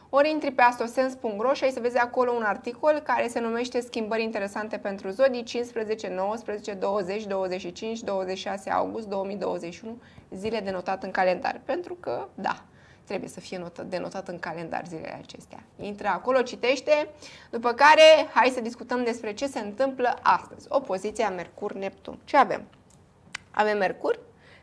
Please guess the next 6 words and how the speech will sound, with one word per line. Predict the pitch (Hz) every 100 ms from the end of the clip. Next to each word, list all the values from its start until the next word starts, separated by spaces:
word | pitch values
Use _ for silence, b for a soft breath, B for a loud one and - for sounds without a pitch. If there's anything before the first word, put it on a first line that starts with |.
| -
care | 226 214
reprezintă | 196 202 196 208 226
mentalul, | 220 202 202 190 180 180 262 494 -
capacitățile | 247 233 180 - 202 - 208
noastre | 196 214 190
mentale, | 185 - - - 294 359